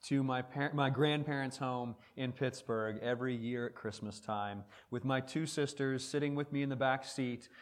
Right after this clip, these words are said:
of a Buick Skylark, with our territory marked by a line in the seat, and nothing to keep us entertained. But I knew this.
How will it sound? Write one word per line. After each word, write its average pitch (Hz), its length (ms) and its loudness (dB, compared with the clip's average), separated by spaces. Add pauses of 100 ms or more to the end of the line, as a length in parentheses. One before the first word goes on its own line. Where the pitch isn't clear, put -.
(100)
of 123 100 -2
a 131 60 0
Buick 131 260 2
Skylark, 120 800 4 (160)
with 127 180 4
our 131 180 8 (200)
territory 147 680 8
marked 139 420 8
by 127 160 10
a 123 100 8
line 131 460 2
in 135 140 -2
the 131 80 -2
seat, 127 440 -4 (220)
and 151 240 0
nothing 190 540 6
to 180 60 6
keep 175 200 0
us 165 140 0
entertained. 147 680 0 (1400)
But 131 100 4
I 131 60 6
knew 143 160 2
this. - 480 -2